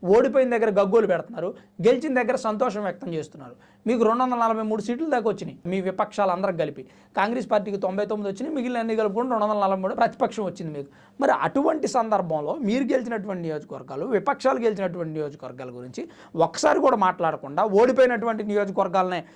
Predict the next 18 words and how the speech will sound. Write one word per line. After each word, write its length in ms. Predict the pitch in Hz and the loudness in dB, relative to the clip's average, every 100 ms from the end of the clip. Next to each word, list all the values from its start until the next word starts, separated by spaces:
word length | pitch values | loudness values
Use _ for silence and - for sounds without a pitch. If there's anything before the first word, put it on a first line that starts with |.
| - 156 | -10 0
రౌండప్ 460 | 170 214 220 160 | 2 4 2 0
చేసి, 180 | 175 208 | -2 -2
"ఇదిగో 220 | 240 185 | 0 4
ఇక్కడ 300 | 214 196 269 | 2 2 -2
మేము 340 | 180 180 190 170 | -2 -2 -2 0
ఓడిపోయాం, 760 | 180 175 170 160 156 185 175 - - _ | 0 0 0 0 4 4 2 -2 -12 _
ఇక్కడ 280 | 170 170 254 | -6 2 4
ఓట్లు 440 | 220 190 220 240 226 214 | 6 6 4 4 2 4
చోరీ 200 | 214 214 | 4 4
జరిగింది, 760 | 190 185 180 180 196 190 - - - 185 | 2 2 0 -4 -2 -2 -4 -10 -8 0
బీజేపీ 480 | 254 247 247 214 | 2 4 4 4
ఓటు 440 | 254 214 226 220 214 | 2 4 4 4 4
చోరీ 180 | 214 214 | 6 4
చేసింది" 720 | 185 190 185 180 196 185 - 190 | 2 0 0 -4 -4 -6 -6 -2
అని 140 | 226 233 | 0 0
చెప్పడం 280 | 233 254 220 | -4 -4 -4
ఏమన్నా 480 | 196 254 262 262 | -2 0 0 0
బాగుందా? 380 | 240 214 214 214 | 2 2 0 -6